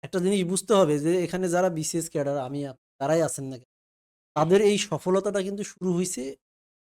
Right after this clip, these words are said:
far, মানে, পাস্ট থেকে। মানে, আমরা এসএসসি পরীক্ষায় ভালো রেজাল্ট করছি, ইন্টারে ভালো রেজাল্ট করছি, ভালো ইউনিভার্সিটির চান্স পাইছি, তারপরে সেখান থেকে ভালোভাবে পাস করছি, তারপরে আমরা বিসিএস ক্যাডার।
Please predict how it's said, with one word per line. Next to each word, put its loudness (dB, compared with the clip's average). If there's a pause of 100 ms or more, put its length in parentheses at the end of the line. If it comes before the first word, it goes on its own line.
(100)
far, 2 (500)
মানে, -2
পাস্ট -8 (120)
থেকে। -16 (720)
মানে, 2
আমরা 4
এসএসসি 2
পরীক্ষায় 4
ভালো 2
রেজাল্ট -2
করছি, -4 (440)
ইন্টারে 4
ভালো 2
রেজাল্ট 0
করছি, -8 (160)
ভালো 0
ইউনিভার্সিটির 2
চান্স -6
পাইছি, -4 (600)
তারপরে 6 (400)
সেখান -2
থেকে 4
ভালোভাবে 2
পাস -2
করছি, -8
তারপরে 0
আমরা 4
বিসিএস -6
ক্যাডার। -18